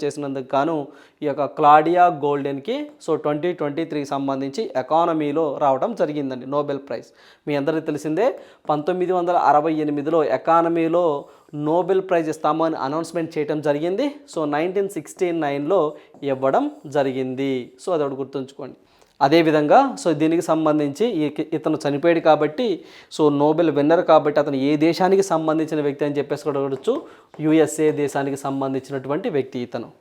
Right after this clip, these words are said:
So, గుర్తుంచుకోండి exam point of వ్యూలో. So, అదేవిధంగా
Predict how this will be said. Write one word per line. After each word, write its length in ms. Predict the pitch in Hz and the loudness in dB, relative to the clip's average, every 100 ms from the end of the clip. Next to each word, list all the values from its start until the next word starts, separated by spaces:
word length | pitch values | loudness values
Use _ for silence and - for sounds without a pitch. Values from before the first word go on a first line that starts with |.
| - | -10
So, 80 | 139 | -6
గుర్తుంచుకోండి 560 | 135 135 135 - 143 202 | -6 -4 -8 -4 -4 -4
exam 300 | 139 135 131 | -4 -2 -2
point 320 | 131 123 120 | 0 0 -2
of 80 | 127 | -10
వ్యూలో. 300 | 123 131 - _ _ _ _ _ _ - | -10 -14 -14 _ _ _ _ _ _ 2
So, 60 | |
అదేవిధంగా 720 | 135 151 151 147 147 156 131 | 4 4 4 2 6 6 6